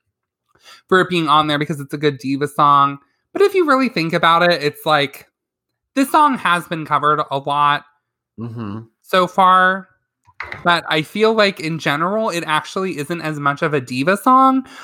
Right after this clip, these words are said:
Speaker 1: because no one tries to do the song usually exactly the way Mariah Carey did it because it's a little too
Speaker 2: Yeah.
Speaker 1: on the nose and
Speaker 2: I,
Speaker 1: you can't
Speaker 2: exactly.
Speaker 1: compete with how crazy her vocals are in the song. So usually
Speaker 2: No.
Speaker 1: most versions kind of pale in comparison to the original.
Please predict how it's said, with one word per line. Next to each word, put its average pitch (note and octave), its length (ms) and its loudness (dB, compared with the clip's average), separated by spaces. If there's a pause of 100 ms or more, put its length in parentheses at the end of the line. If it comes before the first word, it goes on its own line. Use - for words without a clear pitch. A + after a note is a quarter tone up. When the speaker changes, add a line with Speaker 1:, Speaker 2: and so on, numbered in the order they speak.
(120)
Speaker 1:
because F#3+ 300 2 (260)
no G3 140 2
one C#4 220 4
tries A3 240 2
to G3 60 0
do F#3 160 2
the E3+ 100 0
song D3+ 520 2
usually C3 680 -4
exactly C3 480 -2
the B2+ 120 -4
way A#2+ 180 0
Mariah A#2+ 300 2
Carey A2 300 -4
did C#3 160 0
it D3+ 160 0
because B2+ 240 -6
it's A#2 100 -12
a A#2+ 60 -2
little A#2 240 2
too - 140 -6
Speaker 2:
Yeah. G#2+ 60 -4
Speaker 1:
on A2+ 180 2
the A2 80 -2
nose A2+ 640 0
and A#2+ 320 0
Speaker 2:
I, A#2 60 -12 (120)
Speaker 1:
you F3 180 -2
can't G3 220 0
Speaker 2:
exactly. F#3 180 -2 (120)
Speaker 1:
compete D3+ 220 -2
with C#3 180 -2
how C3+ 240 2
crazy B2 460 -2
her A#2 120 0
vocals A2 420 -2
are F#3 200 4
in F#3+ 80 0
the G3 180 0
song. G3 340 4 (360)
So - 120 -2
usually A#3 320 2
Speaker 2:
No. E3+ 260 2
Speaker 1:
most G#3 280 -2
versions F3 540 0
kind D3 180 -2
of B2 80 -8
pale C#3+ 300 0
in C3+ 80 -4
comparison B2+ 580 -2
to C#3+ 60 -2
the A#2+ 160 -6
original. G3+ 500 2